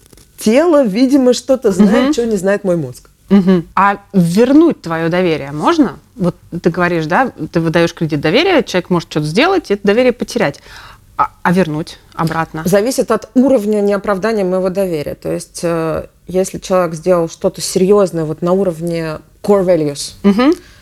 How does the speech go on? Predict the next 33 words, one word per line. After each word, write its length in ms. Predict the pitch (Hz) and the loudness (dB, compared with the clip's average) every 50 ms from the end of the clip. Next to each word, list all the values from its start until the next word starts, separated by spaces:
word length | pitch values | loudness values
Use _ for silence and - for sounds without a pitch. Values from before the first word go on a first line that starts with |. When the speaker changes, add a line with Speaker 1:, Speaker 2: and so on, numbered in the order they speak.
| _ _ _ - | _ _ _ -14
Speaker 1:
а, 200 | - 175 165 - | -12 -10 -10 -10
то, 160 | - - 190 180 | -6 -4 -4 -4
что 140 | - - | -2 -4
противоречит 720 | 165 - 180 165 - 175 175 180 180 175 - - 180 - - - | -4 -4 -6 -6 -4 -2 -2 0 -2 -2 -4 -6 -14 -12 -8 -4
им, 200 | 247 285 302 - - | -2 -2 -2 -2 0
нет, 220 | 190 185 165 151 - | 0 0 0 0 0
я 100 | 170 175 | 0 0
вычёркиваю 420 | 170 175 - - 208 - - 175 | 0 -2 -4 -6 -8 -6 -8 -10
человека 320 | 156 - - 175 180 - 175 | -8 -8 -8 -8 -8 -8 -10
навсегда. 380 | 160 147 - - - 139 - - - - - | -12 -12 -14 -14 -14 -14 -14 -16 -18 -6 -2
Speaker 2:
Мгм. 220 | - 214 202 240 - | 0 2 2 2 2
Speaker 1:
У 40 | 175 | 0
меня 180 | 180 190 190 | 0 0 -2
были 320 | 185 160 151 180 175 165 147 | 0 2 4 4 4 4 2
такие 680 | - - 139 - - - 151 151 147 147 143 143 143 143 | -2 -4 -10 -8 -8 -6 -4 -2 -2 0 0 -2 -4 -6
ситуации, 580 | - - - - - 151 180 233 233 - - | -8 -10 -10 -6 -2 -2 -2 -2 -2 -4 -6
к 100 | 143 - | -6 -4
сожалению, 680 | - - 180 151 151 175 175 165 151 139 131 131 127 123 - | -4 -2 -2 -2 0 2 2 2 2 0 -2 -6 -10 -4 0
Speaker 2:
Мгм. 380 | 214 208 196 226 226 233 240 240 - - | 0 2 2 2 0 0 -2 -6 -8 -10
Speaker 1:
что 720 | 165 - - - - 185 170 170 165 165 160 156 151 - - | -10 -10 -8 -4 0 2 2 2 2 2 2 0 -2 -2 -4
из 120 | - 170 160 | -6 -4 -2
моей 200 | 175 180 170 170 | 0 0 0 0
жизни 500 | 165 175 180 165 143 165 160 151 147 143 - _ _ | 0 0 -2 -2 -2 -2 -2 -2 -2 -4 -6 _ _
уходили 520 | - 175 - 208 190 165 151 180 160 156 156 | -2 0 2 2 2 2 2 2 2 4 4
люди, 640 | 165 180 185 175 156 127 139 135 139 139 135 117 107 - - - | 4 4 4 2 2 0 0 0 0 0 0 -2 -6 -12 -16 -14
э, 220 | 143 139 139 - - _ _ _ _ _ _ _ _ _ _ _ | -12 -10 -10 -12 -14 _ _ _ _ _ _ _ _ _ _ _
которые 600 | - 185 175 - 190 180 175 165 160 151 151 151 151 _ _ _ _ _ _ _ _ - | -4 -2 0 2 2 2 2 2 0 -2 -4 -6 -10 _ _ _ _ _ _ _ _ -4
не 120 | 180 185 190 | -2 -2 -2
оправдали 500 | 185 - 202 202 185 165 185 160 156 156 | -2 -2 -4 -2 -2 0 -2 -2 -2 -4
моё 220 | 151 151 156 156 | -4 -6 -6 -4
доверие 560 | 156 147 170 165 175 170 156 151 147 135 127 - - - _ _ _ | -2 -2 0 2 2 2 2 2 0 -2 -6 -10 -18 -20 _ _ _
именно 340 | - 190 180 170 160 151 147 | 0 2 2 2 0 -2 -4
вот 180 | 139 139 143 | -6 -10 -12